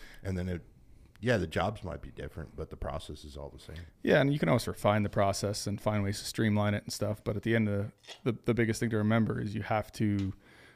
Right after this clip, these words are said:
Speaker 2: stay true to what it is that you're delivering. So don't mess the product up. Don't change the product. If it's working and it's what's keeping you going,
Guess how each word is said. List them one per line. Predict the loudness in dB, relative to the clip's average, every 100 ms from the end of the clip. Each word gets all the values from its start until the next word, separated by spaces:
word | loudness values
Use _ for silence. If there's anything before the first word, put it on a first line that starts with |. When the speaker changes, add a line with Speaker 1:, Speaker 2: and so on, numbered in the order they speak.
| _
Speaker 2:
stay | 0 2 2
true | 2 4 6 4
to | 2 4 4 4
what | 2 4
it | 2
is | 2 0
that | -6
you're | -4
delivering. | 2 2 0 -6 -12
So | -8 -6 -8 -12 _ 0
don't | 2 2 0 _ _ -2
mess | -2 -2
the | -2
product | 0 0 -4 -8
up. | -10 -8
Don't | -6 -6 -6
change | -4 -2 -2
the | -2
product. | -2 0 -2 -4 -16 -20 -20 -12 -4
If | -2
it's | -2 2
working | 2 4 2 2 0 -4 -20 -10
and | -4 -4
it's | -4
what's | -4 -4 -4 -8 -10 -12 -20 -20 -2
keeping | 0 2 0
you | 2
going, | 4 4 2